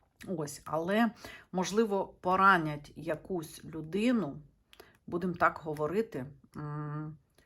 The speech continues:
яка у суспільстві відома, якась відома людина, а, усіма любима людина. Розумієте? Ну, можливо, не загине, а поранить.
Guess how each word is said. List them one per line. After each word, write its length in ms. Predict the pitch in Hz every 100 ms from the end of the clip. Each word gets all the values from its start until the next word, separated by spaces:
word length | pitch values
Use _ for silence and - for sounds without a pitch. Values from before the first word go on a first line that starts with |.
| _ _ _ _ _ _ -
яка 480 | 180 185 202 196 185 _ _ _ _ _ - _ _
у 540 | 180 180 175 170 170 165 170 - _
суспільстві 960 | - 196 - - 190 151 - - 143 107
відома, 500 | 170 156 165 156 127 - - _ _ _ _ _ _ -
якась 340 | - - -
відома 420 | 165 156 175 165 143
людина, 520 | 147 143 139 123 - - _ _ _ _ _ _ _ -
а, 300 | 147 147 143 143 - _
усіма 440 | 220 - 185 180
любима 480 | 185 170 180 185 165
людина. 500 | 156 147 143 131 123 - _ _ _ _ - _ 147
Розумієте? 520 | 151 180 214 - 131 135 -
Ну, 300 | 175 196 190
можливо, 480 | 185 180 180 214 208
не 120 | 190
загине, 420 | 175 180 233 226 131
а 80 |
поранить. 720 | - 190 170 151 131 131 -